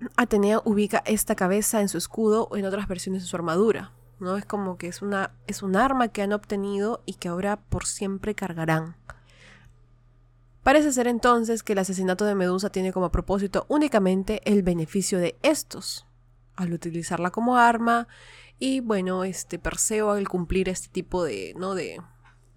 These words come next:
de tareas que tenía. De repente,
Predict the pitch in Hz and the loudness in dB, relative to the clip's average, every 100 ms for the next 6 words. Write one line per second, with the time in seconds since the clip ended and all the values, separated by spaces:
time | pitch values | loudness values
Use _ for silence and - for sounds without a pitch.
0 | _ - 208 196 208 247 185 165 - 165 | _ -4 -2 0 0 2 0 -4 -10 -8
1 | 160 156 143 165 - - - - - - | -8 -8 -12 -14 -20 -20 -20 -20 -20 -20
2 | - - - 196 190 190 220 240 | -20 -20 -6 -2 -2 -2 -2 -2